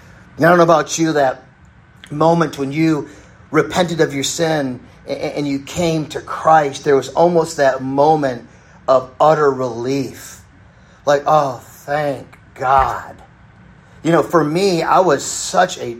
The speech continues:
I'm not gonna go in and glorify my, my vile past, but I would say I was such a monster that when someone had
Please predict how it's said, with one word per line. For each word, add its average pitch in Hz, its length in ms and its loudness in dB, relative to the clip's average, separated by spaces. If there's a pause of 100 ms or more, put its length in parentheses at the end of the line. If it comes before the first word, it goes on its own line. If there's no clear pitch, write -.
I'm 170 120 -4
not 175 160 0
gonna 147 120 -4
go 143 300 0
in 143 160 -4
and 123 180 -12
glorify 139 640 0
my, 113 220 -8 (120)
my 120 200 -2
vile 127 580 2
past, 120 680 -6 (420)
but 135 140 4
I 160 160 6
would 180 200 0
say 143 280 2
I 156 180 4
was 147 220 -2
such - 320 -4
a 156 60 -4
monster 120 840 -4 (600)
that 135 480 2
when 135 280 0
someone 165 540 0
had 120 240 -12